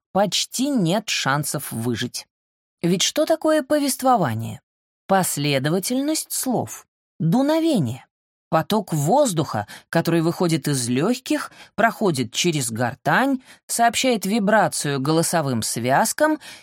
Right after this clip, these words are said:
и обретает окончательную форму, когда язык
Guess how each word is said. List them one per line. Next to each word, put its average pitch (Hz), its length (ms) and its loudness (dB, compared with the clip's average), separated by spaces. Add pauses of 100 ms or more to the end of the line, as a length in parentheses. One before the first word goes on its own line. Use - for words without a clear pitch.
и 240 80 4
обретает 302 560 4
окончательную 220 920 2
форму, 311 500 2
когда 220 360 2
язык 196 680 -2